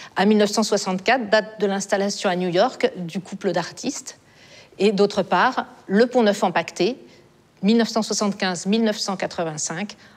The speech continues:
un projet exceptionnel qui mettra dix ans à aboutir. Alors, lorsque Christo arrive à Paris, il vient donc de Bulgarie, il est passé par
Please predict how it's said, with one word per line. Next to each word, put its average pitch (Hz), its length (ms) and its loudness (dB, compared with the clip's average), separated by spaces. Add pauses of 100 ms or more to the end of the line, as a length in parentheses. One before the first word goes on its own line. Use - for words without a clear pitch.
un 185 80 -2
projet 185 320 0
exceptionnel 190 760 0 (280)
qui - 120 -6
mettra 190 380 -2
dix 180 320 -4
ans 196 240 -2
à 175 160 -2
aboutir. 165 680 -8 (840)
Alors, 220 200 4
lorsque 285 320 2
Christo 262 400 0
arrive 233 300 2
à 180 60 2
Paris, 190 440 -2 (1000)
il 185 140 2
vient 190 200 2
donc 202 280 2
de 170 140 2
Bulgarie, 190 960 0
il 190 120 0
est 190 60 4
passé 190 460 0
par 175 420 -4